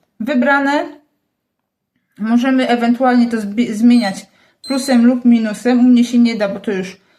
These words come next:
e, ładowarka automatycznie ustaliła. E, i wybieramy jeszcze, i wybieramy jeszcze prąd ładowania.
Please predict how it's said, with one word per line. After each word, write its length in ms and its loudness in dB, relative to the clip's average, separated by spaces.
e, 300 -2
ładowarka 600 -2
automatycznie 800 -4
ustaliła. 880 -4
E, 760 0
i 280 -2
wybieramy 960 2
jeszcze, 360 -4
i 320 -2
wybieramy 580 4
jeszcze 460 0
prąd 400 2
ładowania. 960 0